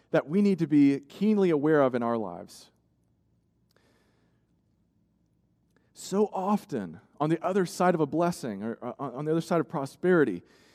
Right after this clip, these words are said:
we can get too cozy. David's enemies have been eliminated. He has his city.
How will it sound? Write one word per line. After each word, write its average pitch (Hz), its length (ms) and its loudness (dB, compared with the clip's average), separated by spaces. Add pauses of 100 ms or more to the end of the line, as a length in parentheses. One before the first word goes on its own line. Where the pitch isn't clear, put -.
(640)
we 233 160 8
can 220 240 2
get 185 640 2
too 208 640 2 (120)
cozy. 123 800 0 (2750)
David's 170 360 10
enemies 190 380 8
have 170 160 4
been 170 240 6
eliminated. 208 760 8 (800)
He 170 180 8
has 170 260 6
his 180 140 6
city. 240 480 6